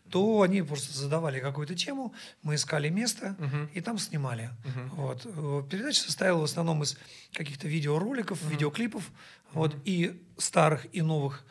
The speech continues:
Speaker 2: Мгм.
Speaker 1: Но в основном, конечно, это был мейнстрим, это все лучшее от Дженнис Джоплин и
Speaker 2: Мгм.
Speaker 1: Led Zeppelin, заканчивая там, э, Колей Басковым и, и, и, и, и, и тем не менее современными
Speaker 2: Мгм.
Speaker 1: какими-то рок-н-ролльными людьми.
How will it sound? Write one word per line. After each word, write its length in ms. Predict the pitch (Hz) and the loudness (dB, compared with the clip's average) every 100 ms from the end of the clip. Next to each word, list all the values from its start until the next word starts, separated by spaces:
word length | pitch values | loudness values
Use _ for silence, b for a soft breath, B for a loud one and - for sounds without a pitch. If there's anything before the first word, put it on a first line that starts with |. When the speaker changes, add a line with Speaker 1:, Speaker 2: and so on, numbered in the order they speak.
| - | -10
Speaker 2:
Мгм. 240 | 123 123 - | -10 -10 -2
Speaker 1:
Но 160 | 175 | 0
в 60 | 294 | 0
основном, 320 | - 202 262 | 0 0 -2
конечно, 260 | 196 160 156 | -2 0 0
это 80 | 151 | 0
был 160 | 147 | 2
мейнстрим, 840 | 143 156 147 - 240 208 151 135 | 2 2 0 -2 0 0 2 0
это 160 | 135 143 | -2 -4
все 220 | - - | -6 -6
лучшее 400 | 147 143 - 139 | -4 -2 -2 -2
от 80 | 127 | 0
Дженнис 340 | 123 135 127 | 0 0 -2
Джоплин 460 | 123 156 143 135 123 B B | 0 0 0 -2 -2 B B
и 40 | |
Speaker 2:
Мгм. 120 | 139 135 | -2 4
Speaker 1:
Led 160 | 139 | 4
Zeppelin, 520 | 135 185 190 165 143 123 B - | 4 0 0 0 0 -4 B -8
заканчивая 680 | 135 135 156 151 139 135 120 | -4 -2 0 0 0 -2 -4
там, 240 | 85 80 B B B - | -6 -8 B B B -10
э, 180 | 123 123 | -10 -8
Колей 240 | - 165 139 | 0 0 2
Басковым 600 | 139 135 - 135 127 123 | 2 0 0 -6 -6 -6
и, 60 | |
и, 580 | 123 120 120 175 - 165 | -4 -4 -6 -8 -2 -2
и, 240 | 180 185 190 | -2 -2 -4
и, 420 | - 214 - 208 | 0 0 2 0
и, 120 | - - - - | -2 -10 -20 -4
и 100 | 180 | 0
тем 220 | - 196 | 6 6
не 80 | 180 | 6
менее 340 | 185 180 160 | 4 6 4
современными 800 | 143 - 151 151 165 156 147 139 B 139 | 6 4 2 2 2 2 2 0 B -4
Speaker 2:
Мгм. 120 | 135 | -2
Speaker 1:
какими-то 380 | 139 156 143 151 | 0 0 0 0
рок-н-ролльными 640 | 139 151 143 123 117 117 | 0 0 2 0 -2 -4
людьми. 380 | 117 123 120 | -6 -4 -4